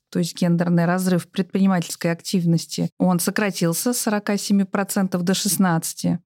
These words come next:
И получается, что мы где-то сравнимы со, с такими странами, как Новая Зеландия, Польша, С Ш А, Швеция и Бразилия, где женщины занимают сорок процентов руководящих должностей. И мы входим в число стран-лидеров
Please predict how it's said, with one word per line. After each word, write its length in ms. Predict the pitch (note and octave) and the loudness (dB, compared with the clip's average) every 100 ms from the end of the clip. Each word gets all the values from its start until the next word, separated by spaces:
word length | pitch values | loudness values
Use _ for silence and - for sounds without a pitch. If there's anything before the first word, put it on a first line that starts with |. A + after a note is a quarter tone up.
| - | -4
И 320 | G3 G#3 G3+ - _ | 0 2 2 -2 _
получается, 480 | F#3 F#3+ A#3+ A3 G#3+ | -4 -2 -2 -2 -4
что 200 | - G3+ | -2 2
мы 200 | F#3+ A#3+ | 2 2
где-то 580 | A#3 F#3+ A#3 A#3+ G3+ F#3 | 2 0 -2 0 -2 -2
сравнимы 560 | F3+ G3+ F#3 G#3 A#3+ A3 | -2 -2 2 2 4 2
со, 140 | - | -2
с 60 | F3 | -4
такими 300 | F#3+ G3 F#3 | 0 2 0
странами, 500 | - G3+ F#3 F3 E3+ | 0 0 2 2 2
как 400 | F3 E3 - F3 | 0 -2 -4 -2
Новая 340 | E3 E3+ E3+ | 0 2 0
Зеландия, 580 | E3 E3+ G3 B3+ A#3 G3 | 0 2 2 2 2 -2
Польша, 600 | - G3 A#3 A#3 - G3 - | -2 -2 0 -2 -2 -4 -4
С 180 | - G3+ | -4 -2
Ш 280 | - G3 | 0 0
А, 40 | A#3 | 0
Швеция 640 | - G3+ G#3 G#3+ - F#3 | -2 0 0 0 -2 0
и 20 | F3+ | 0
Бразилия, 480 | F3+ F#3 A3 D#4+ | 0 0 2 0
где 240 | A#3+ F3+ F#3 | 0 0 -2
женщины 480 | F#3 A#3 B3+ G#3+ F#3 | 2 0 2 2 2
занимают 520 | F3+ F3+ G3 A3 G3 | 2 4 4 2 0
сорок 320 | - G3 F#3+ | -2 -2 -2
процентов 560 | F3+ F3 - A#3 G#3 G3+ | -4 -4 0 -2 0 -4
руководящих 680 | F#3+ - F#3+ G#3+ G3+ G3+ | -4 -2 0 0 0 0
должностей. 800 | F#3 G3 G3+ G#3 G#3 - D3 D#3+ - | 2 2 2 2 0 -2 -2 -2 0
И 60 | F#3+ | 2
мы 200 | G#3 C4+ | 4 2
входим 520 | - A#3+ A#3 A3 F#3 - | 0 -2 0 0 -2 -2
в 240 | F#3+ F3+ F3 | -2 0 -2
число 320 | - - G3 | -4 -2 -2
стран-лидеров 840 | - G3 F#3 F#3+ C4+ B3 G#3+ - | 0 -2 0 0 0 0 -2 -4